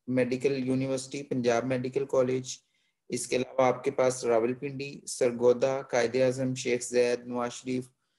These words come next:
ख्वाजा मोहम्मद सफदर, गुजरांवाला, गाजी खान Medical College and साहिवाल Medical College। It all depends कि आपने, अ,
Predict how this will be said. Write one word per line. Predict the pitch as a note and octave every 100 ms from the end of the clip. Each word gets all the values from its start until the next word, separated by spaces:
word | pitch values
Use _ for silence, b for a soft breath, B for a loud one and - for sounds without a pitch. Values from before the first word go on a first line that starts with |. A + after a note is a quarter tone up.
| _ _
ख्वाजा | B2+ B2+ C3
मोहम्मद | C3+ C3 B2+
सफदर, | C3 A#2+ B2 B2+
गुजरांवाला, | A#2+ A#2+ C3 C3+ B2+ B2 B2+
गाजी | A#2+ B2 A#2 C3
खान | C3+ C3
Medical | B2 A#2+ B2
College | A#2+ B2 A#2 A#2
and | - A#2
साहिवाल | A#2 A#2 A2 A2+ C#3
Medical | B2 G#2+ G#2+ A2+
College। | - G2 F#2+ - b b b -
It | C3
all | D3 D3+
depends | E3 D#3+ E3 E3+
कि | - D#3
आपने, | C3+ C3 C3
अ, | E3+ F#3+ _ A2+ A#2+ A#2+ A#2 A#2